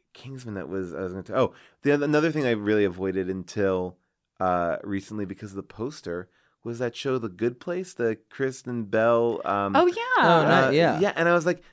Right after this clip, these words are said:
Speaker 1: that po-, like, I always saw that poster and I was like, "Huh." And I'm like, "Well, this is Mike Schur. Like, this is gonna be a great show.
Speaker 3: Right,
Speaker 1: I love
Speaker 3: right.
Speaker 1: Parks and Rec." And, and, and I was like, "Huh." And I just, I just, like, really, like, was like, "Huh." And then, like, and I put it on and I was like,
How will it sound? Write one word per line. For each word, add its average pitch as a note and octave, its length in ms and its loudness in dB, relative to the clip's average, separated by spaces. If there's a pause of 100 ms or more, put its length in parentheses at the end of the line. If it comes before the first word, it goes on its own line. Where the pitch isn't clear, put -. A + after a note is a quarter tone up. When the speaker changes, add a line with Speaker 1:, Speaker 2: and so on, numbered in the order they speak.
Speaker 1:
that E3 180 -4
po-, F#3+ 360 0
like, - 240 -2
I D3 140 2
always F#3+ 260 0
saw F#3+ 140 0
that D3+ 140 2
poster C3+ 340 0
and A2+ 40 0
I A2 40 0
was F#2+ 60 -2
like, G2 160 -4 (480)
"Huh." G#2 440 -6
And E3 160 2
I'm F#3+ 80 4
like, F#3+ 180 0
"Well, F#3+ 100 -6
this B3 180 -8
is C4+ 120 -8
Mike G#3+ 200 -4
Schur. B3+ 360 -4
Like, D3+ 180 0 (220)
this F3+ 280 -10
is G3 160 -6
gonna F#3+ 240 -2
be F#3 120 -2
a F3 40 0
great F3 280 0
show. C#3 180 2
Speaker 3:
Right, C3+ 80 6
Speaker 1:
I D#3 40 6
love E3 200 6
Speaker 3:
right. - 100 -6
Speaker 1:
Parks E3+ 280 0
and E3 100 -6
Rec." E3+ 200 0
And, C#3 160 -4 (640)
and, D3+ 180 2
and E3 200 4
I E3 100 6
was D3+ 120 6
like, C#3+ 140 4 (300)
"Huh." F3+ 280 2
And E3 100 4
I E3 80 6
just, G#3 200 -2 (300)
I D#3 100 2
just, G3 200 -4
like, A3+ 120 -4
really, F3+ 300 2
like, E3 220 2
was A2 100 -2
like, G#2+ 160 0
"Huh." C#3 60 -6 (240)
And C3+ 120 -4
then, D3+ 140 4
like, D#3 180 4 (380)
and D3 100 2
I C#3+ 60 4
put E3+ 220 0
it F3 80 6
on F3+ 340 6
and C#3 100 0
I D#3 40 6
was D3 80 4
like, D3 180 2